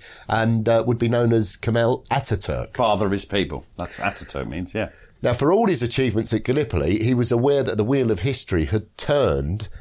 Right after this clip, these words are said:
Speaker 1: in between nineteen fifteen and nineteen eighteen.
Speaker 2: Now, no one could have put it more bluntly than he did in his speech to the Second National Conference in nineteen twenty-seven. And this is, you're gonna tell us what Kemal said.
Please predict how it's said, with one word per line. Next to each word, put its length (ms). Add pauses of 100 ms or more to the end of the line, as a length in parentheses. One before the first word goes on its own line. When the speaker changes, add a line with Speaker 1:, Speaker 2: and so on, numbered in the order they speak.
Speaker 1:
in 160
between 320
nineteen 180
fifteen 400
and 140
nineteen 480
eighteen. 320
Speaker 2:
Now, 60
no 200
one 160
could 140
have 100
put 100
it 80
more 240
bluntly 380
than 220
he 120
did 280
in 120
his 140
speech 480
to 80
the 220
Second 520
National 440
Conference 560
in 200
nineteen 380
twenty-seven. 600 (280)
And 160
this 240
is, 160
you're 180
gonna 200
tell 340
us 160
what 180
Kemal 360
said. 340